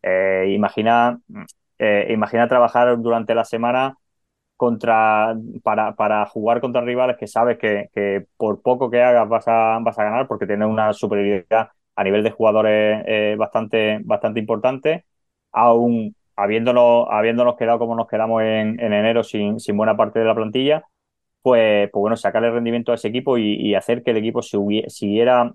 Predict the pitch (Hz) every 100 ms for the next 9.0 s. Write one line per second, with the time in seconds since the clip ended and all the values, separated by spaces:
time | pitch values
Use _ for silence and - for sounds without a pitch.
0 | _ 107 123 120 120 127 120 117 104 135
1 | 143 - _ _ 110 101 98 110 - 113
2 | 113 110 110 110 107 110 104 104 101 -
3 | 101 - 123 120 117 113 104 104 113 110
4 | 107 104 101 101 120 113 - _ _ _
5 | - 113 107 107 107 104 104 113 107 107
6 | 110 110 107 104 113 110 110 107 104 -
7 | 110 110 107 107 107 135 143 147 151 -
8 | _ _ _ 131 127 120 117 110 107